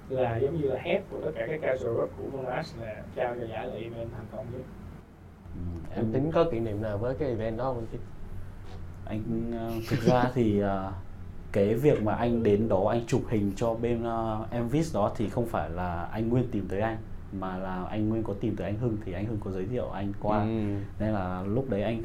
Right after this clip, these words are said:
Speaker 2: khá là kiểu phân vân khi mà anh đến đó, anh thấy rất nhiều bạn mặc áo dài xong lên chụp hình mà anh không biết là để làm cái gì.
Speaker 3: Ừ.
Speaker 2: Thì chỉ như là chỉ có một tháng hay hai tháng sau thì mới biết là, à, hóa ra cái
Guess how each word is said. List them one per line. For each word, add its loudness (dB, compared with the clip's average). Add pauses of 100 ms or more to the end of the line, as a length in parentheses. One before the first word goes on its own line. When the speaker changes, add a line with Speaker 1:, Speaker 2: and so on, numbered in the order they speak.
(120)
Speaker 2:
khá 0
là 2
kiểu 0
phân 0
vân 2
khi 0
mà -2
anh 0
đến 2
đó, 0
anh 0
thấy 0
rất 4
nhiều 4
bạn 2
mặc 0
áo 4
dài 4
xong 0
lên 2
chụp -2
hình 0
mà -2
anh -2
không 0
biết 2
là -2
để -4
làm -2
cái 0
gì. 6 (680)
Speaker 3:
Ừ. 2 (120)
Speaker 2:
Thì 10
chỉ 4
như 8
là 6
chỉ -2
có 0
một 4
tháng 2
hay 0
hai 2
tháng 0
sau 4
thì -2
mới 2
biết 4
là, -2
à, -2
hóa -4
ra -2
cái -4